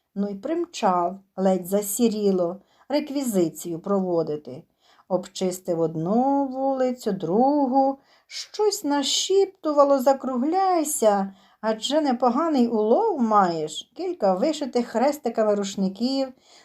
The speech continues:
десяток Микол Чудотворців і Дів Марій. Не послухався того нашіптування, зайшов ще до одної хати.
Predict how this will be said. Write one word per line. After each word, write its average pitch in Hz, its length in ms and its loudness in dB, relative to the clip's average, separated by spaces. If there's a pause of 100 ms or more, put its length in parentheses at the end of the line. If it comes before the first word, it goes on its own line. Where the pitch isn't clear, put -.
(100)
десяток 294 540 2
Микол 262 440 2
Чудотворців 247 840 0
і 240 80 2
Дів 220 260 0
Марій. 240 600 0 (480)
Не 190 200 0 (100)
послухався 302 1120 0
того 269 300 2
нашіптування, 220 1200 -2 (460)
зайшов 233 640 -2
ще 208 460 0
до 185 160 0
одної 180 500 -4
хати. 160 580 -2